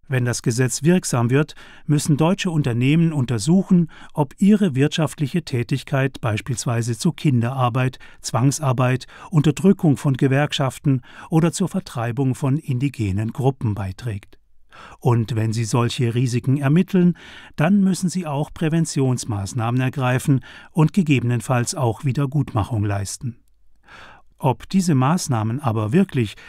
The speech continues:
das Los der Teepflückerinnen in Indien, der Näherinnen in Bangladesch,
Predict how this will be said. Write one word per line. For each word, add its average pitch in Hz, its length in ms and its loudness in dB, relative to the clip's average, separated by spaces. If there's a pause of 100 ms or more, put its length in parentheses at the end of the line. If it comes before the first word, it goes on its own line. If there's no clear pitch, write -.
das 113 240 -2
Los 165 320 2
der 120 220 -2
Teepflückerinnen 139 840 2
in 123 160 2
Indien, 151 500 4 (320)
der 131 140 0
Näherinnen 139 680 2
in 117 180 -2
Bangladesch, 139 600 2